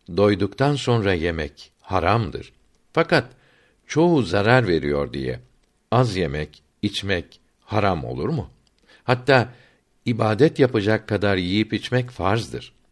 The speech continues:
Yukarıda yazılı yanlış söz, alimlerin "Çoğu sarhoş eden şeyin azı haram olur" sözünden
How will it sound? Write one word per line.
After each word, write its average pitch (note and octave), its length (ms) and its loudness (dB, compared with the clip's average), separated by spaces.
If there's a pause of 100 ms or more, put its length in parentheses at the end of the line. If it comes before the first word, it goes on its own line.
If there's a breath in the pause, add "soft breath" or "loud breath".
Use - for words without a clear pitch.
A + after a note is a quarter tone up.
(720 soft breath)
Yukarıda D3+ 440 2
yazılı G#2+ 400 2
yanlış F#2 420 0
söz, C#3+ 320 -2 (520 soft breath)
alimlerin A#2 720 2 (680)
"Çoğu D3 440 2
sarhoş G#2+ 640 -2
eden F2 380 0
şeyin A2+ 520 -2 (600 soft breath)
azı C3 280 4
haram G#2+ 520 2
olur" C#2+ 360 -6 (260)
sözünden G2 680 -2